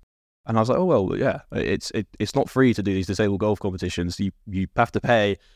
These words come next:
and I've won two of them, and I definitely haven't earned back my, even my entry fee for the, for the competition, uh, with winning it. So, yeah, it's, uh, it's,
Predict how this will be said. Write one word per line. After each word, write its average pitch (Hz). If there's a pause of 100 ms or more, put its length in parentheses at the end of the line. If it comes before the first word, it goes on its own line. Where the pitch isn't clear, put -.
(120)
and 101
I've 104
won 117
two 113
of 92
them, 95
and 95
I 95 (100)
definitely 110
haven't 101
earned 101
back 104
my, 92 (240)
even 101
my 95
entry 110
fee 90
for 92
the, 90 (340)
for -
the 90
competition, 90
uh, 90
with 92
winning 98
it. -
So, 90 (420)
yeah, 90
it's, -
uh, 104
it's, -